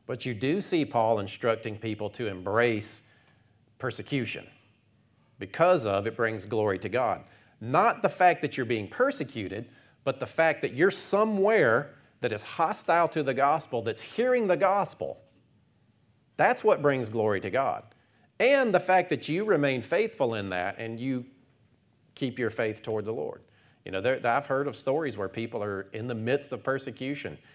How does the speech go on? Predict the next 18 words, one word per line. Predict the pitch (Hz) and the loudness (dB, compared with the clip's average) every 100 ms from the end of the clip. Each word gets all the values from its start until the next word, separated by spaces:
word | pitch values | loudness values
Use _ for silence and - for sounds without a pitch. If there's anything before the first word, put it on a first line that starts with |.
| _ _ _ _ _ | _ _ _ _ _
Christians | - 143 143 135 127 | -2 0 0 -2 -6
being | 110 131 131 | -4 -4 -4
killed, | 110 - 143 131 82 - _ _ _ - | -8 -2 0 0 -2 -10 _ _ _ -8
and | 104 107 | -6 -2
then | 113 110 104 - - | -2 -2 -4 -8 0
afterward, | 127 151 - 110 107 107 | 0 0 -2 0 0 -2
people | 131 127 127 117 127 | -6 -4 -4 -4 -4
that | 113 | -2
are | 98 | -2
part | - 127 135 | 0 2 4
of | 127 123 | 2 -2
the, | 113 113 104 - _ | -4 -6 -8 -14 _
you | 113 | -8
know, | 104 107 | -8 -4
execution | 131 - 131 - 143 143 120 | -4 -4 -6 -2 -2 -2 -6
team | 104 165 165 110 | -6 -4 -4 -4
give | 117 123 | -4 -2
their | 120 123 120 | -2 -2 -2